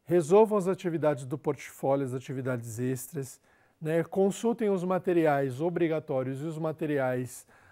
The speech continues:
ah, adicionais que são colocados à disposição pra vocês e também, ah, efetivamente, que participem dos espaços de perguntas e respostas da disciplina. Se a gente não conseguir ter essa interação,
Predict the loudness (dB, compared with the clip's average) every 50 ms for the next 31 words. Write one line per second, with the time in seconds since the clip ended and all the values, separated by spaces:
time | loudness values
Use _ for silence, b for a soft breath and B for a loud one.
0 | b b b b -8 -6 -4 -4 -4 -2 2 4 4 4 4 0 -4 -6 -4 -4
1 | -2 0 -2 -2 -2 -4 -8 -10 -12 -10 -6 -4 -2 -2 -2 -4 -2 0 2 2
2 | 2 0 0 0 0 0 0 -2 -6 -10 -12 -10 -8 -8 -8 -8 -8 -8 -6 -6
3 | -4 -6 -6 -10 -8 -8 -6 -6 -4 -4 -4 -6 -6 -8 -6 -6 -4 -4 -4 -6
4 | -8 -10 -18 b b b b b b b b b b -4 -2 0 2 2 2 2
5 | 2 0 0 -2 -4 _ 2 2 2 4 4 2 2 0 -2 -4 -8 _ _ _
6 | _ -4 -2 0 0 0 0 0 0 0 0 0 -2 -6 -4 -2 -2 0 0 0
7 | 0 -2 -4 -6 -10 -12 -10 -8 -4 -2 0 0 0 -2 -6 -8 -8 -6 -4 -4
8 | -4 -4 -2 -4 -4 -4 -6 -8 -6 0 0 0 0 0 -4 -8 -6 -4 -4 -4
9 | -2 -2 -4 -4 -6 -4 -2 0 0 0 -2 -2 -4 -4 -4 -4 -6 -6 -2 -2
10 | -2 -2 -4 -8 -8 -8 -8 -6 -6 -8 -6 -8 -10 -12 -14 _ _ _ _ _
11 | _ _ _ _ _ b b b b b b b b b -4 0 0 2 2 0
12 | -2 -4 -4 -4 -2 -2 -2 -2 0 -2 -2 -2 -4 -6 -6 -4 -4 -4 -4 0
13 | 2 2 2 2 2 0 -4 -8 -6 -4 -4 -2 -2 -4 -6 -4 -2 0 0 0
14 | 0